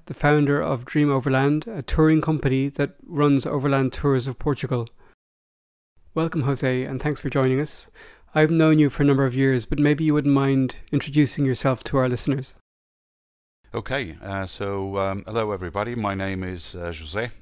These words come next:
Speaker 2: I'm from Portugal. I'm, uh, calling from Lisbon, and I'm the founder and owner and, um, um, uh, well, director or managing director of,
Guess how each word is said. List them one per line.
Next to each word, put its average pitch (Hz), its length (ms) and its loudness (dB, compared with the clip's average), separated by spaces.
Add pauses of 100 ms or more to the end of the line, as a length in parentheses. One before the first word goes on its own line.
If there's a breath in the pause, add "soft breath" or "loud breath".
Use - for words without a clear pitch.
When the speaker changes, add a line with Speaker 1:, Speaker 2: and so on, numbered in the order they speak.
Speaker 2:
I'm 90 140 -8
from 87 300 -12
Portugal. - 500 -12 (600 loud breath)
I'm, 90 300 -8
uh, 87 140 -4
calling 95 320 -10
from 87 220 -10
Lisbon, 107 480 -6
and 101 280 -10
I'm 98 360 -8
the 82 100 -12
founder 113 640 -8
and 87 440 -10
owner 104 480 -8
and, 80 480 -12 (600 loud breath)
um, 76 760 -12 (1120)
um, 85 640 -14
uh, - 220 -20 (240)
well, 82 100 -12
director 82 480 -6
or 71 100 -10
managing 78 380 -8
director 82 540 -8 (500 soft breath)
of, 78 420 -12